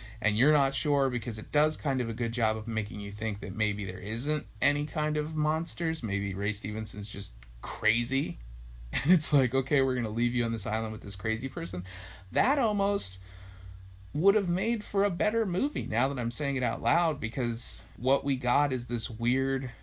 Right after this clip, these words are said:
Shape of Water bullshit. And that's honestly probably why this movie didn't do as well as it did when it was released, was because Shape of Water was a much better, arguably a much different movie, but, like, there are some parallels that can be drawn.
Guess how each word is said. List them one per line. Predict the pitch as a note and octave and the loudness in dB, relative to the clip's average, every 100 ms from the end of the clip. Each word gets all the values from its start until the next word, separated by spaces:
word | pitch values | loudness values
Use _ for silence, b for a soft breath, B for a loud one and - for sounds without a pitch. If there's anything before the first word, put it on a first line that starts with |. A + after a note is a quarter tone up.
| B B - | B B -14
Shape | - - - C#3 | -4 0 2 2
of | C3 A2+ | 0 -2
Water | G#2+ - A2 | 0 0 0
bullshit. | G#2 A#2 G#3+ - G2 F2+ | 0 0 0 -2 -2 -2
And | A#2 | 0
that's | D#3+ F#3 | 2 4
honestly | B2 G3 A3 G2+ | 2 2 -2 -4
probably | G2 - F2 C3 C3 G2+ F#2+ | -8 -4 0 2 0 -4 -8
why | F2 - G2+ | -6 -4 -2
this | G2 G2+ - | -2 -6 -6
movie | A2 G#2 | -6 -6
didn't | G2 A2 G2+ F2+ | -6 -6 -6 -4
do | A2 | -4
as | G2+ F#2+ | -4 -6
well | G2 G2+ | -4 -4
as | G#2 F#2+ | -4 -6
it | F#2+ | -8
did | - A2+ A#2+ G2+ A2+ A#2+ | -4 -2 -2 -2 -6 -4
when | A2+ | -2
it | A2+ | -2
was | G2+ G2+ | -4 -8
released, | - G2+ A2 C#3 B2+ - | -8 -6 0 0 -2 -6
was | G2+ | -8
because | G2+ G2+ G#2+ | -8 -6 -6
Shape | G2+ - G2+ | -6 -6 -6
of | G2+ | -6
Water | G2 G2 A2 G#2+ | -6 -2 -2 -2
was | G2+ | -4
a | G2+ | -6
much | G#2 A2+ - | -6 -6 -4
better, | G#2+ A2 G#2+ B B B B B | -4 -4 -6 B B B B B
arguably | - F3+ E3 C#3+ C3 A#2+ A#2 | 10 10 10 6 6 4 2
a | |
much | G#2 A2 G#2 | 2 0 0
different | - G#2+ B2 A2+ | -2 0 0 0
movie, | C#3+ D3 D3+ | 0 2 2
but, | C#3+ - | 2 -2
like, | A2+ A2 | -4 -4
there | A2 A2+ | -2 2
are | A#2 A#2 | 2 0
some | - G#2+ | -4 -6
parallels | - G#2+ G#2 G#2 G#2 | -6 -6 -6 -8 -8
that | G#2 | -8
can | - G#2+ | -6 -6
be | G#2 G#2 | -6 -8
drawn. | A2 A2 G#2+ A2+ | -6 -4 -4 -6